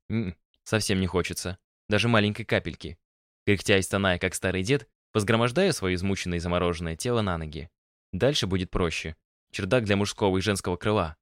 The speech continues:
Один. Сквозной. Он, конечно, тоже закрывается. Но запор там так себе. Обычный засов. Открыть его сверху проблем не составит. Давно уже отработано. И даже штырь специально для этого лежит у спуска на этаж.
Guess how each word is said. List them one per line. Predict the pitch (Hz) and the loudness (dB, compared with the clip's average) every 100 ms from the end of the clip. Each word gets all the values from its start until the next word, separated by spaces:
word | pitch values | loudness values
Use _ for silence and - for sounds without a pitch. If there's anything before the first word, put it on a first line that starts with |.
| - | -4
Один. | 107 92 80 - - | -2 -2 -6 -12 -14
Сквозной. | - 101 98 82 76 _ _ _ | -2 0 0 -4 -8 _ _ _
Он, | 107 | -2
конечно, | 104 117 110 113 | 2 2 2 0
тоже | 131 165 101 | 0 2 0
закрывается. | 90 98 92 80 76 - 80 - _ _ | 0 2 2 0 -2 -8 -10 -14 _ _
Но | 139 | 0
запор | 135 135 127 | 0 2 0
там | 110 | 0
так | 104 107 | 0 0
себе. | - 82 80 82 _ _ | 0 -6 -6 -8 _ _
Обычный | 98 123 147 101 | 0 0 0 0
засов. | 95 - 104 - _ | 0 0 -2 -4 _
Открыть | - - 123 - | -10 -2 -2 -2
его | 98 | -4
сверху | - 127 107 | -2 -2 -2
проблем | 98 101 95 95 | -2 0 0 -2
не | |
составит. | 92 113 - 87 78 - _ _ _ | -2 -4 -2 -2 -4 -10 _ _ _
Давно | 101 101 113 | 4 6 6
уже | 92 | 4
отработано. | 87 104 90 85 85 80 - _ 98 | 2 2 2 -2 -4 -6 -12 _ 2
И | |
даже | 110 127 | 4 4
штырь | 131 120 | 2 0
специально | 107 107 92 98 90 | 0 -2 0 2 2
для | 87 92 | 2 0
этого | 85 85 | 0 0
лежит | 90 85 80 | 0 0 -4
у | |
спуска | 85 - 87 - | -8 -8 -8 -4
на | 82 | -4
этаж. | 90 80 76 | -2 -4 -4